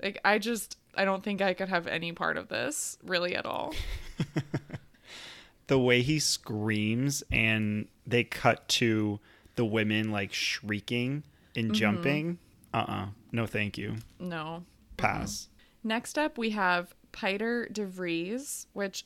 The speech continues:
Speaker 1: I'm not sure if I'm saying that correctly. I don't remember if they said it in the movie or not.
Speaker 2: Does it matter?
Speaker 1: But another bald man in the movie. <laughs>
Speaker 2: I guess that's the Harkonnen sign, is being bald, 'cause all three of them are.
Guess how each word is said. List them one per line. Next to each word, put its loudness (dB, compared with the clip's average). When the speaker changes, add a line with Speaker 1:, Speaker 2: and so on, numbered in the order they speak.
Speaker 1:
I'm 2
not 2
sure 0
if -2
I'm 4
saying -2
that 0
correctly. -2
I -2
don't 0
remember -2
if -10
they -4
said -2
it 0
in -6
the -4
movie -4
or 0
not. 0
Speaker 2:
Does 4
it 0
matter? 4
Speaker 1:
But 6
another 2
bald 4
man -6
in -8
the -10
movie. -2
<laughs> -18
Speaker 2:
I 8
guess 4
that's 4
the 6
Harkonnen 8
sign, 4
is 0
being 2
bald, 4
'cause -2
all 8
three 6
of 6
them 0
are. -2